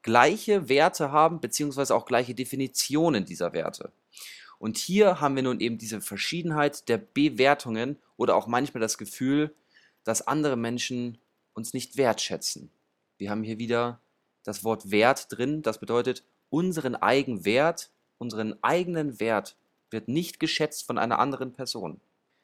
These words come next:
Wir müssen uns also darüber bewusst werden, dass all die Werte, die wir in uns tragen, irgendwann im Laufe unseres Lebens mit auf den Weg bekommen haben, sie vielleicht selber gelernt haben und eben über unsere Erfahrungen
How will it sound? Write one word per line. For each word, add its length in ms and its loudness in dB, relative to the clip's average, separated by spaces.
Wir 80 -8
müssen 280 -2
uns 100 -2
also 220 4
darüber 300 -2
bewusst 520 -4
werden, 400 -2
dass 180 -4
all 300 6
die 180 -6
Werte, 300 2
die 120 -12
wir 140 -2
in 160 0
uns 240 -4
tragen, 480 0
irgendwann 420 2
im 140 -4
Laufe 340 4
unseres 420 -6
Lebens 520 -4
mit 160 -4
auf 100 -2
den 220 -8
Weg 180 -4
bekommen 320 -6
haben, 400 -6
sie 180 -10
vielleicht 580 2
selber 400 4
gelernt 420 -2
haben 340 -2
und 140 -4
eben 180 2
über 240 0
unsere 220 2
Erfahrungen 800 0